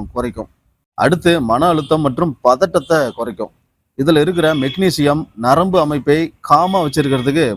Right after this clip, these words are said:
பயன்படுது. சரி, இந்த சுண்டைக்காயை எப்படி சாப்பிட்டா நன்மை அதிகம் அப்படின்னு பாத்தீங்கன்னா, இந்த சுண்டைக்காயை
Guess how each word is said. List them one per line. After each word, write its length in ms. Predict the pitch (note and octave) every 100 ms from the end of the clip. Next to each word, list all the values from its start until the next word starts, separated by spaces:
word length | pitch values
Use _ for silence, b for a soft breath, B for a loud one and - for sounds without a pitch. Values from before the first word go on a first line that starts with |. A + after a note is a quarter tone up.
| A2
பயன்படுது. 420 | A#2 A2 G#2 G2+ - _ _ -
சரி, 180 | D3+ D#3
இந்த 120 | A#2+ G#2+
சுண்டைக்காயை 540 | B2+ F3 D#3+ D3 C#3+ D3+ B2+
எப்படி 260 | - F#3 D#3
சாப்பிட்டா 280 | C#3 B2 D#3 C#3+
நன்மை 260 | C3 D3+ C#3
அதிகம் 220 | C3+ C3
அப்படின்னு 240 | A#2 B2+ A#2
பாத்தீங்கன்னா, 300 | A#2 A#2+ D3 C#3
இந்த 120 | A#2 B2
சுண்டைக்காயை 500 | C#3 E3+ D3 C3